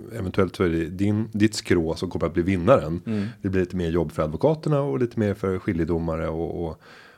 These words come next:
Speaker 1: och skiljemän, säger man det?
Speaker 2: Skiljemän, ja.
Speaker 1: Skiljemän.
Speaker 2: Mm.
Speaker 1: Ja, man har inte funderat på skiljeperson,
Speaker 2: Ja,
Speaker 1: som
Speaker 2: det,
Speaker 1: är
Speaker 2: det borde man kanske göra.
Speaker 1: Ja,
Speaker 2: Ja.
Speaker 1: justeringsperson börjar man ju säga inom bolagsstämmovärlden nu, istället
Speaker 2: Exakt.
Speaker 1: för justeringsman.
Speaker 2: Mm.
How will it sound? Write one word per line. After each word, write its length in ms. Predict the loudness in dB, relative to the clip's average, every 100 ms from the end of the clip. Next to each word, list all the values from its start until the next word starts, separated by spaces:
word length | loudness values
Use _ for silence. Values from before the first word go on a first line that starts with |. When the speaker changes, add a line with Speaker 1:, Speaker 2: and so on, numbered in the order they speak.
| _
Speaker 1:
och 180 | -8 -8
skiljemän, 1200 | -10 -2 0 2 -2 -4 -8 -8 -2 0 0 -4
säger 180 | -6 -6
man 100 | -6
det? 140 | -8 -12 _ -6
Speaker 2:
Skiljemän, 340 | -2 -2 -4
ja. 60 | -10 -14
Speaker 1:
Skiljemän. 440 | -8 -6 -4 -4 -6
Speaker 2:
Mm. 100 | -8 -14 _ _
Speaker 1:
Ja, 120 | -10 -2
man 240 | 0 2
har 80 | 2
inte 340 | 2 0 0 -2
funderat 280 | -2 -2
på 100 | -2
skiljeperson, 920 | -4 0 2 2 -2 -4 -4 -4 -10 -12 -14
Speaker 2:
Ja, 80 | -4
Speaker 1:
som 120 | 0
Speaker 2:
det, 60 | 2
Speaker 1:
är 80 | 0 0
Speaker 2:
det 100 | -2
borde 140 | 0
man 100 | -4
kanske 220 | -6 -6
göra. 100 | 2
Speaker 1:
Ja, 80 | 4
Speaker 2:
Ja. 80 | 4
Speaker 1:
justeringsperson 840 | 2 6 6 4 2 -2 0 0 2
börjar 140 | 2
man 100 | 2
ju 40 | 0
säga 160 | 0
inom 160 | 0 0
bolagsstämmovärlden 1000 | 2 2 -2 -4 -4 -2 0 2 0 -4
nu, 60 | -2
istället 100 | 0
Speaker 2:
Exakt. 280 | 4 2
Speaker 1:
för 100 | 0 -8 -6
justeringsman. 760 | -4 -4 -4 0 0 -2 -6
Speaker 2:
Mm. 280 | -4 -4 -4